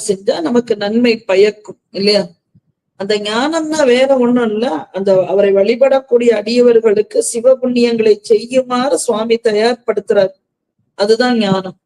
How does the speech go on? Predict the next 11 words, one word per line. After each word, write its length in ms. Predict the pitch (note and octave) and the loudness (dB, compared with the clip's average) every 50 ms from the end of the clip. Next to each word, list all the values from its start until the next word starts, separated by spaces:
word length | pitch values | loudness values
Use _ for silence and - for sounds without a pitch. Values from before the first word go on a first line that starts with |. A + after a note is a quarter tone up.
| _ _ _ _ _ _ _ _ _ _ _ _ _ _ _ _ _ _ _ _ _ _ _ _ _ _ _ _ - _ _ _ _ | _ _ _ _ _ _ _ _ _ _ _ _ _ _ _ _ _ _ _ _ _ _ _ _ _ _ _ _ -20 _ _ _ _
அந்த, 420 | - - A#3+ B3 B3 B3 A#3 A3 | -8 -4 0 0 2 4 2 2
அந்த 280 | G#3 G#3 A3+ A#3+ C4 B3 | 2 0 0 0 0 0
மாதிரி 220 | B3 B3+ C4 C#4 C#4 - | 0 0 -2 0 -2 2
செஞ்சு 280 | B3+ A#3 A#3 A#3 - D#4 D4 | 2 2 0 0 -6 -6 -4
நல்வினை 560 | C4 G#3+ G#3 A#3 B3+ B3+ B3 B3 A#3+ A#3 A3+ | -2 0 0 0 0 -2 -2 0 0 0 0
பயன்களை 440 | - G#3 G#3 G#3 G#3 G#3 G#3 G3 G3+ | 0 0 0 -2 -2 -2 0 0 0
எல்லாம் 240 | G3 G3+ A#3 B3+ B3 | 0 0 -2 -4 -2
மேல 280 | A3 G3+ G3+ G3+ G3+ | 0 0 2 2 2
மேல 320 | G3+ G3+ G3 G3 G3+ A3 A3+ | 2 0 -4 -2 0 0 -2
சேர்த்து 500 | - - G3+ F#3 G3 G3 _ - G#3+ - A4+ - - - _ _ | 0 0 0 0 0 -2 _ 2 4 4 4 2 0 -4 _ _
பாவங்களை 520 | - G3+ G3+ G#3 A3 G#3 G#3 G#3 G3+ G3 | -2 -2 0 0 0 0 0 0 -2 -2